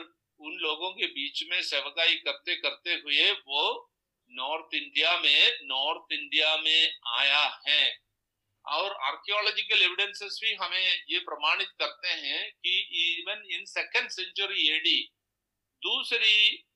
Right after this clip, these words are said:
शताब्दी में, दूसरी शताब्दी में तक्षशिला में, you know, अ, एक्सकवेशन के द्वारा जो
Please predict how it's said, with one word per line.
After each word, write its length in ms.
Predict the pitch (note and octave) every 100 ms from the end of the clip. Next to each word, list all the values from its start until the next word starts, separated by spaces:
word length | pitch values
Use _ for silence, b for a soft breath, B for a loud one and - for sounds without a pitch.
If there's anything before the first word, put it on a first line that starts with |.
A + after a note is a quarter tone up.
| -
शताब्दी 680 | - D3+ D3+ D#3+ - F#3 F3
में, 100 | D#3
दूसरी 500 | C#3 F#3+ F#3 G#3 G3
शताब्दी 680 | - D3 C#3+ D#3 - F3 E3+
में 180 | F3+
तक्षशिला 840 | F3 C3+ - - B3 - D#3 C#3+ D#3+
में, 380 | D#3+ E3 D3+ - - _ _ _ _ -
you 100 | C#3
know, 280 | C#3 C3+ C3 _ _ _ _
अ, 380 | C3+ B2+ B2+ B2+ -
एक्सकवेशन 760 | C#3+ - - G#3+ G3+ G3+ A#3 A#3
के 180 | A#3 G#3+
द्वारा 400 | D#3 D3 D3 D#3
जो 260 | D3+ C3